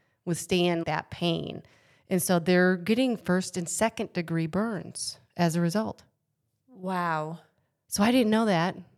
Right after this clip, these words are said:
Speaker 2: No.
Speaker 1: Good thing that we don't buy, um, <laughs>
Speaker 2: Aerosol
Speaker 1: aerosol deodorant. No
Speaker 2: deodorant.
Speaker 1: spray deodorant.
Speaker 2: Right.
Speaker 1: I mean, I can control that within my house, but
Speaker 2: Right.
Speaker 1: kids go to friend's house or
Speaker 2: Mm-hmm.
Speaker 1: something. I thought, "Oh,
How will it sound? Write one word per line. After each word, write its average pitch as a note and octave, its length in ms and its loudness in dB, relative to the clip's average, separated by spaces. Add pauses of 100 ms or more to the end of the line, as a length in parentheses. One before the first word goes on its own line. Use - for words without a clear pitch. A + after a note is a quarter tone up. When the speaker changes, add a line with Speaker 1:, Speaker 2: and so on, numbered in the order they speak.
(340)
Speaker 2:
No. G#3+ 600 -4 (520)
Speaker 1:
Good G3 140 -2
thing G3+ 160 0
that F3+ 200 2
we F3+ 100 0
don't F3+ 180 0
buy, E3 400 0
um, E3 260 -6 (120)
<laughs> - 120 -20 (560)
Speaker 2:
Aerosol G#3+ 480 -4
Speaker 1:
aerosol G#3 500 4
deodorant. F#3 460 2
No G3+ 120 6
Speaker 2:
deodorant. G3+ 140 2
Speaker 1:
spray G#3+ 280 6
deodorant. G3+ 680 4 (140)
Speaker 2:
Right. A3 540 -2 (140)
Speaker 1:
I A3 60 -2
mean, G3+ 200 4 (100)
I G#3 180 6
can G#3+ 220 0
control G3 300 2
that F3+ 140 4
within F3 240 -2
my F#3 200 6
house, E3 340 0
but F3+ 140 -2
Speaker 2:
Right. G3+ 120 2
Speaker 1:
kids F3 180 0
go F3 500 4 (280)
to E3 720 0
friend's G#3+ 320 0
house G#3 260 4
or G#3+ 60 0
Speaker 2:
Mm-hmm. A#3 80 0
Speaker 1:
something. G3+ 380 2
I F3+ 80 4
thought, E3+ 320 2
"Oh, F#3 340 4